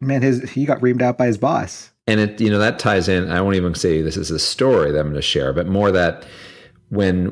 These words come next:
Speaker 2: one of the other physical therapists goes away and I cover for her patients, they do, uh, like, uh, your story, a lot more manual therapy than perhaps I do. I, I do a lot of exercise therapy as well as pain science.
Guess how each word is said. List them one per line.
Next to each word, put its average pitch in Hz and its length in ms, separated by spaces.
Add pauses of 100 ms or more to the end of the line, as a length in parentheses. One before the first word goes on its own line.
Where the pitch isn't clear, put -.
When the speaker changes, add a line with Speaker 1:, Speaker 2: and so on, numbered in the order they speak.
Speaker 2:
one 104 200
of 107 100
the 95 140
other 92 200
physical 90 500
therapists 87 600
goes 82 260
away 82 420
and 80 160
I 87 120
cover 113 840
for 80 760 (100)
her 90 220
patients, - 920 (380)
they 107 440
do, 95 480 (100)
uh, - 80 (200)
like, 92 400
uh, 82 280
your 87 300
story, 107 480
a 78 120
lot 90 240
more 90 200
manual 85 460
therapy 95 460
than 78 180
perhaps 78 320
I 98 140
do. 80 140
I, 82 200
I 95 60
do 82 140
a 80 40
lot 80 220
of 78 100
exercise 80 540
therapy 80 440
as 78 200
well 78 240
as 78 100
pain 80 320
science. 113 640